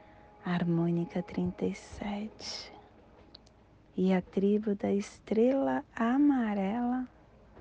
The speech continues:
amadurecendo o armazém da elegância como arte.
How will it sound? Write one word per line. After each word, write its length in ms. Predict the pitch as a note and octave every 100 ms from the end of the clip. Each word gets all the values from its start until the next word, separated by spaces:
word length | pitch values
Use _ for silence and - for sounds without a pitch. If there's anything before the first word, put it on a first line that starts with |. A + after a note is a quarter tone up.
| - - - -
amadurecendo 1400 | G3+ F#3 F3+ F3 F#3+ F3+ F3+ - - F3+ F3+ F3+ F3+ F3+ F3+
o 40 |
armazém 1040 | F3 F3 F3 F3 F3+ F#3 F3 F3 F3 F3+ F3
da 180 | F3 F3
elegância 1400 | F3 F3+ F3+ F3 - - - F#3+ F#3 G3 - - F#3+ F#3
como 260 | F#3+ F#3+
arte. 880 | F3+ F#3 F#3+ G3 - - - - -